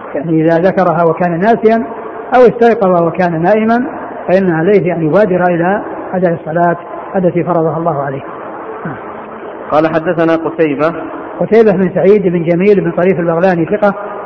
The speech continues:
Speaker 1: أخرج له أصحاب كتب الستة.
Speaker 2: عن حماد بن زيد.
Speaker 1: عن حماد بن زيد بن درهم، وهو ثقة، أخرج له أصحاب كتب الستة.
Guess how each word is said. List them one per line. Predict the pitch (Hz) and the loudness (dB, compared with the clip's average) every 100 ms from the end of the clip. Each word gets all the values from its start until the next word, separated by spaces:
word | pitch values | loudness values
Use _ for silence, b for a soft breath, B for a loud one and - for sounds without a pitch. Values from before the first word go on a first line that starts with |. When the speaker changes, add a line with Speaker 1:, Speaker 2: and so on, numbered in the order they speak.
| - | -6
Speaker 1:
أخرج | 180 180 | 0 2
له | 175 | 2
أصحاب | 170 185 180 | 0 -2 -2
كتب | 170 | -4
الستة. | 160 165 - - - - 135 | -6 -6 -10 -14 -14 -12 -10
Speaker 2:
عن | 139 | -8
حماد | 151 160 165 | -6 -2 -2
بن | 160 156 143 | -2 -4 -6
زيد. | 139 151 151 - - | -6 -8 -8 -12 -10
Speaker 1:
عن | |
حماد | - 196 214 | -4 0 2
بن | 180 170 | 2 2
زيد | 196 175 | 2 2
بن | 170 165 | 0 2
درهم، | 202 170 170 | 2 2 0
وهو | 165 190 | 0 0
ثقة، | 196 156 - - - - | -2 -4 -8 -14 -6 -2
أخرج | 185 180 | 0 2
له | 175 175 | 0 0
أصحاب | 185 165 | -2 -2
كتب | 170 | -6
الستة. | 160 160 - | -6 -8 -10